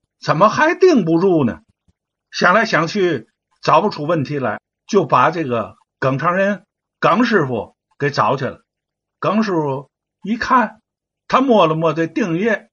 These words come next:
这定液底下都有没融化的海波，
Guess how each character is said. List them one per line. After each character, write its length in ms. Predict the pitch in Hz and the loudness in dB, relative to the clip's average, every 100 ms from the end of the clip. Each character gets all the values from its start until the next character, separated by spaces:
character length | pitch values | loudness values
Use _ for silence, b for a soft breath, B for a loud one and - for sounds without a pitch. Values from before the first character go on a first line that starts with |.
| _ | _
这 140 | 311 285 | -6 -4
定 360 | 370 330 240 | 0 2 4
液 400 | 240 320 226 139 _ | 2 2 0 -4 _
底 280 | - 170 277 | -6 0 0
下 240 | 277 196 127 | 2 0 0
都 280 | 214 302 | 0 2
有 200 | 233 139 | 2 0
没 160 | 196 330 | 0 0
融 340 | 214 294 320 | 0 -2 -2
化 300 | 247 330 240 | 2 2 2
的 100 | 147 | -4
海 220 | 104 110 123 | -6 -6 -6
波， 240 | 95 | -8